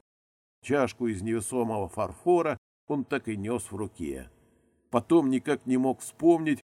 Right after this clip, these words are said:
в какой именно момент чашка бесследно исчезла, словно её никогда не было.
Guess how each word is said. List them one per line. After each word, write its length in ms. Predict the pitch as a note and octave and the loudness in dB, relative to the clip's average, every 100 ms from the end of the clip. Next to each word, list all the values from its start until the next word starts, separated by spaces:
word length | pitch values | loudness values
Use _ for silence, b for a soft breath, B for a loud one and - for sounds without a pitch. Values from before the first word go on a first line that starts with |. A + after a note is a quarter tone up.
| _ _ | _ _
в 60 | A#2 | -6
какой 340 | A#2 D3+ B2 B2+ | -2 -2 -2 0
именно 340 | B2 A2 G#2 | 0 0 -2
момент 560 | G2+ G2+ C3+ F3 D3+ - _ _ | -4 -4 -2 -4 -6 -12 _ _
чашка 420 | D3 D3+ B2+ C#3 | -2 -2 -2 -4
бесследно 680 | G#2+ G#2+ - A#2 B2+ G#2+ A2+ | -4 -6 -4 -2 0 0 -4
исчезла, 760 | G#2+ - G#2+ F#2 C#2+ C#2+ C#2+ - _ _ | -6 -8 -6 -6 -6 -10 -12 -14 _ _
словно 360 | - C3+ C3+ A#2+ | -4 0 2 2
её 180 | A#2 A#2 | 2 0
никогда 420 | A2 A2 G#2+ A2 | -2 -8 -6 -6
не 240 | G2 D#2+ | -6 -8
было. 360 | B1 C2 B1+ B1+ | -10 -12 -14 -16